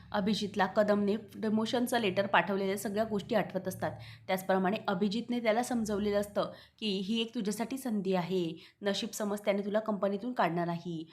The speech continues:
तुला त्याने अकाउंटमध्ये तरी ठेवलं आहे, याचा अर्थ तू तुझं काम कर आणि तुझं व्यवस्थित काय ते पद निर्माण कर. अभिजित रागाने बसलेला असतो, तेव्हा आजी आणि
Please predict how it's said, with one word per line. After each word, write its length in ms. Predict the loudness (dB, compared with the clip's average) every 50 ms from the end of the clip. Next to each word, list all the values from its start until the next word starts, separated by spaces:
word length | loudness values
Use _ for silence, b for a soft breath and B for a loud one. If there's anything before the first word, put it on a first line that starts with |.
| B B B _ -4
तुला 160 | -2 -2 2
त्याने 400 | 2 2 2 2 0 -2 -4 -8 -10
अकाउंटमध्ये 560 | 0 2 4 4 4 2 2 0 0 0 0
तरी 160 | -2 -2 -4
ठेवलं 340 | -6 -6 -4 -2 0 0 0
आहे, 540 | 0 0 0 -2 -4 -4 -6 -10 -18 -14 _ -4
याचा 260 | -2 0 2 2 2
अर्थ 200 | 2 2 0 -2
तू 260 | -2 -2 -4 -6 -6
तुझं 240 | -4 -4 -4 -4 -2
काम 260 | 0 0 0 0 0
कर 180 | 0 -2 -2 -4 -4 -8 -18 _ _ -18 -10 -4
आणि 160 | -2 -2 -2
तुझं 320 | -2 -2 0 2 2 2 2 0 B B B B B _ -6
व्यवस्थित 340 | -4 -4 -2 -2 -4 -6 -6 -2 0
काय 100 | 0 0
ते 100 | 0 0
पद 220 | 0 2 2 2
निर्माण 360 | 2 0 0 2 0 0 0
कर. 200 | 0 0 0 0 0 -4 -12 -20 _ _ -12 -8
अभिजित 380 | -6 -2 0 0 0 0 -2 0
रागाने 340 | 0 2 2 2 0 0 0
बसलेला 400 | -2 -2 -2 -2 -2 -2 -2 -2 -4
असतो, 400 | -6 -8 -4 -2 -2 -2 -2 B B B B B -4
तेव्हा 160 | 0 0 2 2 2
आजी 440 | 2 2 2 0 0 0 0 0 -2 -2 0
आणि 300 | 0 0 2 0 -2